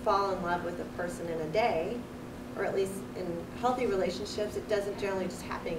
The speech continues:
in a day. But, um, so you build that over time. And so yes, you do grow to love that person, and it kind of is that, I don't wanna say love-hate, but you know there's a part of you that feels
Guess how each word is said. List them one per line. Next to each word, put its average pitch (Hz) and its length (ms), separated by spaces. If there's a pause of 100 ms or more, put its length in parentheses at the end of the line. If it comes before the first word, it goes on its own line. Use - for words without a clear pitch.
(160)
in 165 80
a 156 40
day. 180 380
But, - 200 (540)
um, 170 300 (760)
so - 420 (140)
you 214 120
build 208 260
that 185 220
over 180 240
time. 233 400
And 185 100
so - 120
yes, 196 360
you 185 140
do 240 360
grow 180 200
to 175 60
love 165 300
that - 220
person, 175 420
and 185 160
it 180 160
kind 185 120
of 175 80 (920)
is 220 160
that, 190 340 (840)
I - 80
don't 202 100
wanna 196 60
say 202 100
love-hate, 214 580
but 170 220 (800)
you 220 120
know 208 240
there's 208 200
a 208 40
part 220 360
of 202 120
you 190 160
that 185 260
feels 196 440